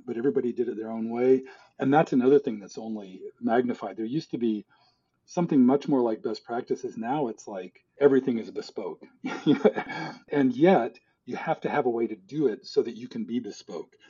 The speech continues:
And that's where we've gone from these long tunnels of,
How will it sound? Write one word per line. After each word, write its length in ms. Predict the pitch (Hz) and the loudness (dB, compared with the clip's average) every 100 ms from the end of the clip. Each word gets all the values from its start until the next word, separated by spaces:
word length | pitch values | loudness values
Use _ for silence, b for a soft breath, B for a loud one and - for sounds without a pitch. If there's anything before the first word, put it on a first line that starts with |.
| b | b
And 140 | 139 139 | 0 2
that's 240 | 147 - | 2 4
where 320 | 151 131 117 110 - | 6 8 6 0 -4
we've 140 | 139 | -2
gone 200 | 127 117 | -2 -4
from 160 | 131 113 | -2 -4
these 280 | 107 107 - - - | -4 -8 -12 -20 -6
long 380 | 123 127 143 131 | 0 2 4 2
tunnels 800 | - - 147 120 104 113 - - | -2 -2 0 0 -4 -12 -16 -8
of, 400 | 123 113 104 98 | -4 -4 -6 -14